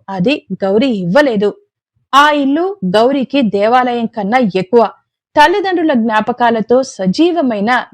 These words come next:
గర్భాలయం. అటువంటి ఇంటిలో ఇప్పుడు రాధిక ఉంది. అతని ముఖంలో సంతోషం ఉంది. ఆ సంతోషం ఇప్పుడు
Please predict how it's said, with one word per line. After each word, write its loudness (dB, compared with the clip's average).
గర్భాలయం. 0
అటువంటి 2
ఇంటిలో 2
ఇప్పుడు -2
రాధిక -2
ఉంది. -2
అతని -2
ముఖంలో 0
సంతోషం -2
ఉంది. -2
ఆ 2
సంతోషం 0
ఇప్పుడు 2